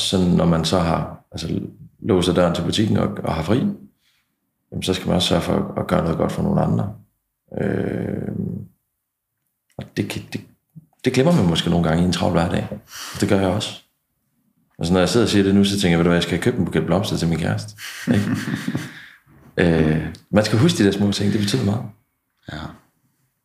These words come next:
Speaker 2: Ja, så tænker jeg, at det, det, det vel især er vigtigt, at du, din mor også, og de andre, I, I, I har i biksen her, at man er der for en selv. Hvis ikke man er det, kan du jo ikke være der for de familier, der,
Speaker 1: Nej.
Speaker 2: der, der
Speaker 1: Nej.
Speaker 2: kommer ind.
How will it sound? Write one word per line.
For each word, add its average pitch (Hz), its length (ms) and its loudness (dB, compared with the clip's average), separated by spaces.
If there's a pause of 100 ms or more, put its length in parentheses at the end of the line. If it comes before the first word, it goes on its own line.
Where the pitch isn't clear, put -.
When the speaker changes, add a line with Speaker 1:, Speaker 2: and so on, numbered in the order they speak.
(1040)
Speaker 2:
Ja, 87 120 -4
så 101 160 -4
tænker 120 220 2
jeg, - 100 -2
at - 60 -6
det, 92 240 0
det, 85 360 -4 (220)
det - 80 -6
vel 80 100 -4
især 117 340 -2
er 82 320 -4
vigtigt, 104 360 -2
at - 260 -10
du, 101 300 0 (140)
din 82 120 0
mor 90 340 0
også, 87 260 -4 (160)
og 85 240 -8
de 87 120 -2
andre, 95 320 0
I, 85 80 -2 (160)
I, 78 220 -4 (100)
I - 40 -4
har 90 220 -2
i - 40 -10
biksen - 380 -2
her, 82 400 -2
at 90 260 -6
man 85 420 0 (260)
er 107 60 4
der 110 160 2
for 101 120 0
en 98 180 2
selv. - 260 -2 (760)
Hvis - 180 -2
ikke 135 140 2
man 98 120 4
er 131 120 2
det, - 240 -2 (220)
kan 92 180 -2
du 90 60 0
jo 85 140 4
ikke 80 160 2
være 113 180 4
der 120 80 0
for 90 180 -6
de 92 100 -4
familier, 90 520 0
der, 82 120 -4
Speaker 1:
Nej. - 120 6
Speaker 2:
der, - 160 -4 (340)
der - 60 4
Speaker 1:
Nej. - 60 2
Speaker 2:
kommer 82 220 -2
ind. 82 120 0